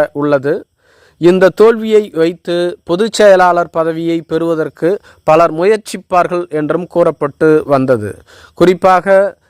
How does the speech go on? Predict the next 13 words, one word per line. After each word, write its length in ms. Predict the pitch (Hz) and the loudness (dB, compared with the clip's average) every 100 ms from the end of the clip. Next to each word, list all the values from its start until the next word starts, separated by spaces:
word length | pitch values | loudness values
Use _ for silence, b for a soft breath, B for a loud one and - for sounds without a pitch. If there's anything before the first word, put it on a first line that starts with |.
| - - | -10 -4
செங்கோட்டையன், 720 | 175 180 190 175 175 175 185 175 _ - | -2 -2 -2 -2 -2 -2 -4 -10 _ -2
தங்கமணி, 560 | 160 175 180 170 180 180 - _ _ | 0 2 2 2 2 0 -4 _ _
வேலுமணி 560 | 143 180 185 175 170 175 180 - _ | 2 2 4 0 0 -2 -2 -8 _
போன்றோர்கள் 640 | - 165 170 170 156 175 202 b b _ | -2 0 2 2 2 0 -4 b b _
இதற்காக 760 | 147 180 160 180 180 180 220 - _ _ | -2 0 0 -2 -2 -2 -6 -8 _ _
காய் 240 | 175 196 208 | -2 -2 0
நகர்த்தி 400 | 196 180 180 170 | -2 -6 -8 -6
வருகிறார்கள் 600 | 160 170 170 160 160 160 | -4 -2 0 -2 -4 -6
என்றும் 360 | 151 156 160 170 - | -6 -4 -4 -6 -6
சொல்லப்பட்டு 680 | 151 156 156 139 160 156 156 | -4 -4 -6 -6 -2 0 0
வந்தது. 580 | 139 135 127 107 98 - B B B B B | -2 0 0 -2 -8 -12 B B B B B
ஆனால் 480 | 147 170 170 226 - _ - - | 0 2 0 -2 -8 _ -20 -4
செங்கோட்டையன் 680 | 180 196 220 202 196 196 | -2 0 0 0 -2 -4